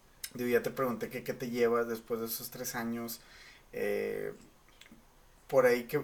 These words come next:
qué, qué pudieras, o sea, si tú pudieras aportar un granito de arena con todo este tema de la migración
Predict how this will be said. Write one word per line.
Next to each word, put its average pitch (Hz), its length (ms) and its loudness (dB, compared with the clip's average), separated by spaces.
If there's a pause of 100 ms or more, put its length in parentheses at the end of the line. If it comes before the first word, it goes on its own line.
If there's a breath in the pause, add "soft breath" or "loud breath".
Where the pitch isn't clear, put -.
qué, 143 180 -4 (340)
qué 151 120 -8
pudieras, 160 680 2
o 151 60 -4
sea, 147 100 0
si 135 80 0
tú 139 180 -6
pudieras 165 320 -2
aportar 135 400 0
un 143 120 -2
granito 143 420 -2
de 139 60 8
arena 131 380 2
con 120 180 -4
todo 117 120 0
este 117 140 -6
tema 127 320 -2
de 127 60 -4
la 123 120 -2
migración 113 720 -6